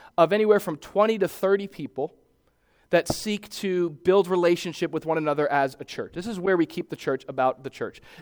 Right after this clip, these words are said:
There are just some, listen, there are some things that you can get on Sundays that you can't get in a Solace community. Like,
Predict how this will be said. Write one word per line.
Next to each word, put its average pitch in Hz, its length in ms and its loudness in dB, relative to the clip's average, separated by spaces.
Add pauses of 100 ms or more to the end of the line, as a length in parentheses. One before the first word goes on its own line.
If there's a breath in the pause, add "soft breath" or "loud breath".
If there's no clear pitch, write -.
There 247 160 8
are 285 100 10
just 220 320 0
some, 240 300 2
listen, 180 200 -6
there 349 140 6
are - 40 6
some 254 260 0
things 214 260 0 (100)
that 170 400 2
you 180 160 -4
can 190 140 -6
get 165 160 4
on 143 160 2
Sundays 165 420 0
that 156 120 -6
you 151 100 -4
can't 151 260 -4
get 143 160 0
in 131 120 -6
a 120 40 -6
Solace 123 240 -4
community. 98 420 -14 (1080)
Like, - 240 -4